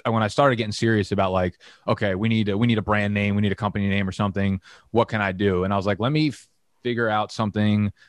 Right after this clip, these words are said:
that I feel like represents where I'm at in my life," which is still very much in, like, about to graduate from college.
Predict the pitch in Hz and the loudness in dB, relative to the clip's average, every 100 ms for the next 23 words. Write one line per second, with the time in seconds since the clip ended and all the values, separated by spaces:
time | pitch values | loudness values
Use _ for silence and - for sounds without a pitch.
0 | _ 104 101 98 - 113 101 110 104 107 | _ 0 2 2 2 2 2 2 0 0
1 | 95 104 101 - - - - _ _ 95 | 0 2 0 -2 -8 -10 -14 _ _ 0
2 | 107 110 107 104 104 107 107 107 113 - | 4 6 6 2 2 2 4 4 2 2
3 | 107 - 107 98 98 87 - - - _ | -2 2 2 2 2 -2 -8 -12 -20 _
4 | _ - - - 131 120 113 101 113 110 | _ -12 -8 2 6 6 4 4 4 4
5 | 104 104 - - - - 107 101 95 95 | 4 2 0 -6 -8 -2 2 4 4 2
6 | - - - - _ - 107 117 117 110 | -2 -14 -20 -20 _ -8 0 0 0 0
7 | 113 110 110 107 107 104 101 95 98 98 | 2 2 2 2 0 0 2 4 2 0
8 | - - | -6 -12